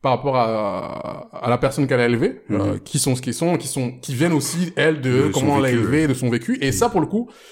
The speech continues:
Speaker 1: j'ai eu la chance de pouvoir plus ou moins eu, avoir cette lecture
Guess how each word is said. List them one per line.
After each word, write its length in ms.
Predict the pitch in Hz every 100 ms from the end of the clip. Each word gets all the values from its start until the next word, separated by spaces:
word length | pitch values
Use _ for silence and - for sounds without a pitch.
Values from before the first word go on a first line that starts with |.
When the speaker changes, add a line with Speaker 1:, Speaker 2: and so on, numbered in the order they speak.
| - - - _
Speaker 1:
j'ai 180 | 117 147
eu 40 |
la 100 | 156
chance 240 | 143 226 214
de 60 |
pouvoir 360 | 160 151 175 185
plus 140 | 156
ou 40 | 151
moins 180 | 175 175
eu, 120 | 170
avoir 220 | 135 143 -
cette 160 | 139
lecture 400 | 156 156 - 202